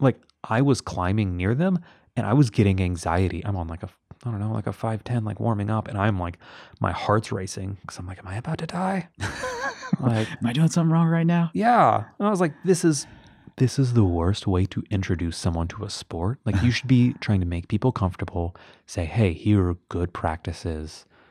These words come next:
Speaker 1: Not try and terrify them away f-, to the point to where they're gonna be so scared, they're probably more likely to make a mistake at that point.
Speaker 2: Yeah.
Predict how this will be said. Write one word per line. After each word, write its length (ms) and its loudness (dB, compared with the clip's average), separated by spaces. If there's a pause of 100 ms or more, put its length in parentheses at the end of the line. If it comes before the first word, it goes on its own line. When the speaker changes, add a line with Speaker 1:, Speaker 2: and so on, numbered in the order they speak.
(220)
Speaker 1:
Not 180 -4
try 160 -4
and 140 -8
terrify 520 -2
them 140 -4
away 280 0
f-, 160 -6 (200)
to 100 -2
the 60 -4
point 240 -2
to 80 -4
where 140 0
they're 140 -2
gonna 140 -4
be 120 -6
so 260 -6
scared, 460 -4 (340)
they're 120 -6
probably 260 4
more 180 2
likely 300 0
to 60 0
make 180 -2
a 40 -4
mistake 440 -2
at 80 -8
that 180 -6
point. 320 -4 (580)
Speaker 2:
Yeah. 200 -6